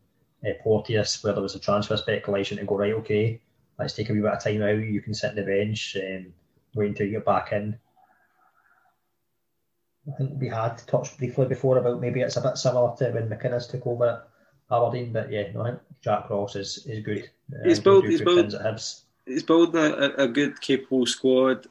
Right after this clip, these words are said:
Speaker 2: I think people might still say, uh, are they good enough in the bigger games, um, or consistent enough, um, sometimes? But you can say that about a whole, at least you're more consistent than the other teams,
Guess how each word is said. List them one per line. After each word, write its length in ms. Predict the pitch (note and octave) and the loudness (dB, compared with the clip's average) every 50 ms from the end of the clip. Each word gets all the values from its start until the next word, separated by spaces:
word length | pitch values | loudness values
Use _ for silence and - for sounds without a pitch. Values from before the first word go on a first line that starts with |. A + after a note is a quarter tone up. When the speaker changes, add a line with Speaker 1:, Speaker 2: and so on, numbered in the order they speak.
| _ - | _ -14
Speaker 2:
I 40 | - | -8
think 280 | - - B2+ A#2+ - - | -4 -2 -2 -2 -4 -8
people 240 | A#2 - - C3+ B2+ | -10 -6 -2 0 0
might 240 | C3 C3+ C3+ - | 2 0 0 -2
still 300 | - - C3+ C3 C3 B2+ | -4 -2 2 2 2 2
say, 680 | B2 - - B2 B2 B2 B2 B2 A#2+ A#2+ A#2 A#2 - - _ _ _ _ _ _ _ _ _ _ _ - | 0 -2 -2 0 2 2 4 4 4 2 2 0 -2 -6 _ _ _ _ _ _ _ _ _ _ _ -4
uh, 340 | A#2+ A2+ A2 G#2+ - - - - - - - - - - - - - - - - - _ _ - - - - - - - | -2 0 0 0 -2 -2 -4 -4 -4 -4 -6 -6 -10 -12 -12 -12 -12 -12 -12 -14 -18 _ _ -14 -12 -12 -12 -12 -8 -4
are 120 | C#3 B2+ | -2 0
they 120 | A#2 A#2+ A#2 | 2 2 2
good 200 | A#2 B2+ A2+ A#2+ | 2 2 2 2
enough 240 | A#2 A#2 A#2 - - | 2 0 0 -2 -2
in 40 | A#2+ | -2
the 60 | A#2 | 0
bigger 260 | A#2+ B2 A#2+ - B2 A#2 | 0 0 -2 -2 -2 -2
games, 720 | - A#2+ A#2+ A#2 A#2 A#2 A#2+ A#2 A#2 A2+ A2 - - - - - | 0 2 2 4 4 4 4 2 2 0 -2 -4 -4 -4 -4 -2
um, 280 | A#2 A#2 A2+ A2 A2 A2 | 0 0 0 0 -2 -2
or 100 | A2+ A2 | -4 -4
consistent 580 | - - G2 - - C3 A#2+ - - C#3 B2+ B2+ | -6 -8 -6 -2 -2 -2 -2 0 0 0 0 2
enough, 420 | B2 A#2+ A#2+ A#2 A#2 - - - | 2 2 2 2 0 -4 -8 -8
um, 360 | A#2 A2 A2 A2+ A2+ A2 G#2+ G#2+ | -6 -6 -4 -4 -4 -4 -6 -6
sometimes? 680 | - - A#2 A2+ A2+ - A#2+ A#2+ A#2 A#2 A#2 - - - _ | -4 -4 -4 -6 -4 -4 -2 -2 -2 -2 -4 -6 -10 -10 _
But 220 | - A2+ - - - _ - - - - - - _ _ _ | -4 -4 -4 -4 -8 _ -20 -20 -20 -20 -20 -20 _ _ _
you 120 | C3+ C3+ - | -10 -6 -4
can 120 | - A2+ - | -2 -2 0
say 140 | - B2 | 2 2
that 100 | A#2 A#2 | 2 2
about 240 | A2 A2 A2 A2 G#2 | 2 0 -2 -4 -2
a 20 | F#2+ | 0
whole, 320 | A#2 A#2 A#2 A2 G#2+ - - - - - - - - - - - B2 | 2 2 2 2 0 -4 -8 -16 -20 -20 -20 -20 -20 -18 -8 -6 -6
at 160 | A#2 - - | -4 -2 0
least 200 | C3+ C3+ - - | 0 2 4 4
you're 100 | D3 B2 | 2 4
more 180 | A2+ A#2 A#2+ A#2 | 4 2 0 0
consistent 540 | - - A#2 - - A2+ - - A#2+ A2 A2+ | 0 -2 -4 -2 -4 -4 -4 -4 -6 -4 -6
than 100 | A2+ G#2+ | -6 -6
the 160 | A2 A2 A2 | -4 -4 -4
other 140 | A2 A2 - | -4 -4 -4
teams, 500 | - - A2+ A2+ A2 A2 A2 G#2 - - | -4 -4 -4 -4 -4 -6 -8 -10 -10 -12